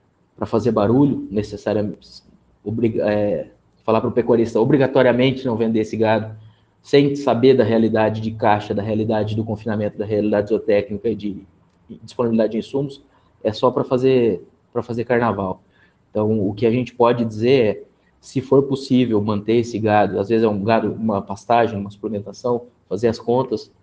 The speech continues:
mas se for possível manter esse gado mais um período, a tendência é que o mercado se acalme, é, em, em algumas semanas. Agora, que, o gado que tá em confinamento, aí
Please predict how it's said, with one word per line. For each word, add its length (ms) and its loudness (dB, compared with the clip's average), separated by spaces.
mas 240 0
se 100 -8
for 140 2
possível 380 2
manter 340 0
esse 200 2
gado 240 2
mais 220 0
um 80 -8
período, 360 2
a 40 2
tendência 520 -4
é 40 -8
que 60 -8
o 40 -4
mercado 580 -4
se 160 -2
acalme, 520 2
é, 320 -2
em, 320 -10
em 140 -4
algumas 420 -2
semanas. 480 -6
Agora, 320 2
que, 180 -12
o 40 -8
gado 260 4
que 80 -16
tá 140 0
em 60 -2
confinamento, 640 -4
aí 280 -2